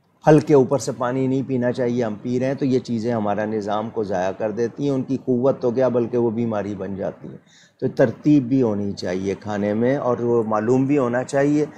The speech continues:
नाश्ता और रात का खाना ये दो heavy हों। सुबह का खाना जिसको नाश्ता कहते हैं ना, breakfast, और रात का खाना जिसको आप dinner कहते हैं, ये heavy हो, दोपहर का खाना हल्का हो,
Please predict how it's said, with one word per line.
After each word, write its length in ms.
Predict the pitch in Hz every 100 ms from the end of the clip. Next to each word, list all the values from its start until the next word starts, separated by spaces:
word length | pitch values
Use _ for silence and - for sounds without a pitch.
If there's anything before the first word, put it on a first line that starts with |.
| - - - -
नाश्ता 680 | 123 123 143 139 - 175 180
और 140 | 143
रात 280 | 123 117 120
का 140 | - 127
खाना 380 | - 117 127 139
ये 260 | 131 147
दो 220 | 123 135 139
heavy 380 | 113 110 117 113
हों। 180 | 107 101 - _ _ _ _ _ _ _ _ _ _ _ _ - _ -
सुबह 340 | - 113 104 113
का 140 | 104 104
खाना 320 | 107 104 107
जिसको 300 | 101 95 113
नाश्ता 420 | 98 90 - 113
कहते 280 | 104 110 98
हैं 60 | 151
ना, 100 | 214
breakfast, 640 | 117 113 104 - 92 67 - - - - -
और 160 | - 139
रात 320 | 117 107 104
का 160 | - 107
खाना 340 | - 104 98 104
जिसको 280 | 101 - 101
आप 140 | 98
dinner 360 | 98 117 107 95
कहते 300 | 98 82 120
हैं, 80 |
ये 140 | 117 117
heavy 280 | 107 110 135
हो, 140 | 143
दोपहर 340 | 127 123 165
का 120 | 135 120
खाना 320 | 110 104 95
हल्का 280 | 92 - -
हो, 240 | 65 -